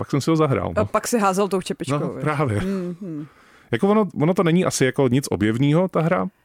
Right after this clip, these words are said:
Speaker 1: Eh, není tam jako nic vysloveně, co byste fakt v žádný jiný hře neviděli, ale když je to daný dohromady tímhletím stylem.
Speaker 2: A vlastně jako mechanicky je to daný hrozně pěkně, že to do sebe zapadá.
Speaker 1: Mhm.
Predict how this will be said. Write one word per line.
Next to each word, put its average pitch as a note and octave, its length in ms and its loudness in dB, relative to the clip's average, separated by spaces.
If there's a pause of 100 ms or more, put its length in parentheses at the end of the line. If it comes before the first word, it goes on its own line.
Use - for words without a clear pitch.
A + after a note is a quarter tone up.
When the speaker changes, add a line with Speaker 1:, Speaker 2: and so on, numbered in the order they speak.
(100)
Speaker 1:
Eh, G#2 200 2
není A2+ 220 2
tam B2 220 0
jako A#2 160 -2
nic A#2+ 300 -2 (320)
vysloveně, A#2 480 0
co A2+ 100 -2
byste A#2 280 0 (140)
fakt - 360 -4
v A2 80 -10
žádný A2+ 540 2
jiný G#2 220 4
hře G#2+ 140 0
neviděli, F#2+ 420 0
ale G#2+ 200 0 (100)
když - 260 -6
je C3 60 -2
to A#2 100 -2
daný G#2 260 2
dohromady G#2+ 480 0
tímhletím G2 360 -2
stylem. G3+ 300 0 (100)
Speaker 2:
A - 200 -8
vlastně C#4 240 0
jako D4+ 100 -2
mechanicky A3+ 520 -2
je G#3+ 80 0
to G#3 220 -6
daný F3+ 640 -2
hrozně F3 440 -6 (380)
pěkně, E3+ 320 -4
že D3 80 -12
to - 100 -10
do D#3+ 80 -12
sebe E3 240 -12
zapadá. - 420 -10
Speaker 1:
Mhm. A#2 680 2